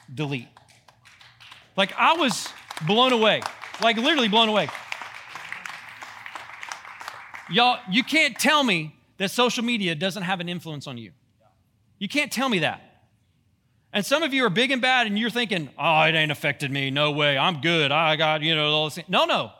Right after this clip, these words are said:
It has effects on you. But I want you, and I hope you hear my heart tonight, I want you to flip it on its head. If you're gonna use it and you're gonna be a part of it,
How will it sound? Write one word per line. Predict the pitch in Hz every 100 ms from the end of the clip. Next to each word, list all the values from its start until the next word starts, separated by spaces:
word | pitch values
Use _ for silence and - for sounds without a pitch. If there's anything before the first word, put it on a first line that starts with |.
| _ _ _ _
It | 269 240
has | 240 285 269
effects | 226 - 214 -
on | 143
you. | 107 87 _ _ _ _ _ _ _ _ _ -
But | 165
I | 170
want | 190 233 247
you, | 220 214
and | 208 190
I | 160
hope | 190 269 202
you | 214
hear | 165 202
my | 175
heart | 165 170 123
tonight, | 139 107 - _ _ _ _ -
I |
want | 143 208
you | 240
to | 190
flip | - 185 190
it |
on | 165 156
its | -
head. | 123 135 98 - _ _ _ _ _ _ _ _ _ _ _ _ _ _ _ _ _ _ _
If | 147 180
you're | 262
gonna | 302
use | 247 240 269
it | 330 320 - _ _ _ _ _ _ _ _ _ 143
and | 170
you're |
gonna | 247 262
be | 226
a | 254
part | - 233 269
of | 285
it, | 330